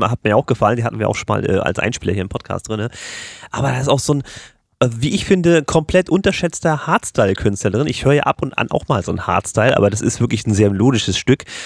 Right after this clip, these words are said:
Ähm, kann ich euch mal empfehlen, das ist Fandelic mit Fire, das ist ein österreichischer Kollege, der hat auch nur, in Anführungsstrichen, viertausend Hörer, aber d-, das ist so ein Brett, das Ding.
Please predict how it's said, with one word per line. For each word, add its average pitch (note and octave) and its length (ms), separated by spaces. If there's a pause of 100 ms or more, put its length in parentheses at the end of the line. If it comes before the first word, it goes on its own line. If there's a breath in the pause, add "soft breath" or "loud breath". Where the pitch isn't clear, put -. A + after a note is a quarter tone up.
(200 loud breath)
Ähm, G2+ 360
kann A2+ 160
ich - 100
euch A2 160
mal B2+ 120
empfehlen, A2+ 380
das A2 140
ist - 160
Fandelic B2 760
mit G#2 160
Fire, A#2+ 460
das A2+ 160
ist A#2+ 220
ein A2 60
österreichischer G2 500
Kollege, G2 360
der G#2+ 100
hat - 120 (340)
auch D3 260
nur, A#2 420
in - 60
Anführungsstrichen, B2 460
viertausend B2 400
Hörer, C3 280
aber A#2 180 (220)
d-, C3 100
das B2+ 240
ist F3 300
so F3+ 160
ein C#3+ 160
Brett, C3 220
das A2+ 120
Ding. B2 200